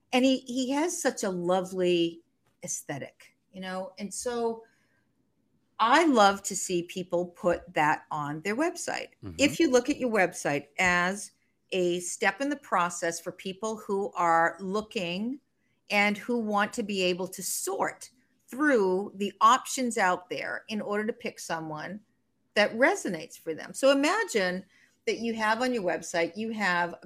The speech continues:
Speaker 1: before and after photos, you have sort of a scope of project of what, what the challenges were. You have a testimonial on the part of the client, but it's a testimonial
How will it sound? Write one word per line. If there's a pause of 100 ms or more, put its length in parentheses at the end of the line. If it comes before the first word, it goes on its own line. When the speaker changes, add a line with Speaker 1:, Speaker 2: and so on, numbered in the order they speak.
Speaker 1:
before
and
after
photos, (420)
you
have
sort
of
a
scope
of
project
of
what, (380)
what
the
challenges
were.
You
have
a
testimonial
on
the
part
of
the
client, (380)
but
it's
a
testimonial